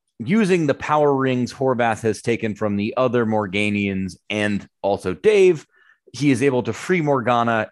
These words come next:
in the form of Veronica, who immediately begins to cast the Rising.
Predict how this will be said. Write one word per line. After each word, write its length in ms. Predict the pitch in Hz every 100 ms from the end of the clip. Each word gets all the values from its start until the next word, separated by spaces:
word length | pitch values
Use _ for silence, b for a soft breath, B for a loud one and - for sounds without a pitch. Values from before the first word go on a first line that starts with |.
| -
in 180 | 113 113
the 80 | 104
form 360 | - 117 113 -
of 320 | 131 143 104
Veronica, 680 | 107 107 98 92 87 87 82 _ _ _ _
who 200 | - 120
immediately 360 | 110 123 104
begins 340 | 101 98 98 -
to 80 | -
cast 520 | - 101 92 - _
the 140 | - 90
Rising. 580 | 85 82 80 73 69